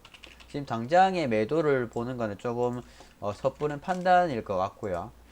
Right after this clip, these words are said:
그래서 계속적으로 네이버도 이제 카카오와 동일하게 홀딩하는 전략을 취해 주시면 이제 될 것 같습니다. 네이버가 이런 식으로 가격이 빠지는 거는 이게, 이거를 어떻게 해석해야 되냐면 이제 차익 실현에 대한 부분이라고 뭐 보시면 될 것 같아요.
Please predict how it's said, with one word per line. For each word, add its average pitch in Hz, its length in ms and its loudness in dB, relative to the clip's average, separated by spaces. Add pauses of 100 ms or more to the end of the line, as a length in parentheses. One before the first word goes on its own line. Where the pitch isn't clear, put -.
(400)
그래서 135 220 -4
계속적으로 165 580 0
네이버도 147 640 0
이제 117 180 -2
카카오와 143 500 2
동일하게 135 560 -2
홀딩하는 147 540 -4
전략을 117 420 -2
취해 127 380 -4
주시면 131 320 -10
이제 92 140 -8
될 120 160 -6
것 110 140 -4
같습니다. 98 460 -4 (480)
네이버가 160 640 4
이런 190 220 2
식으로 156 200 -4
가격이 156 300 -2
빠지는 180 420 2
거는 117 240 -2
이게, 101 380 -6
이거를 139 380 -2
어떻게 185 320 -4
해석해야 127 360 -6
되냐면 107 380 -6
이제 95 160 -8
차익 226 260 0
실현에 226 460 -4
대한 120 240 0
부분이라고 120 640 -6
뭐 110 140 -8
보시면 113 380 -8
될 113 160 -8
것 98 100 -8
같아요. 92 400 -6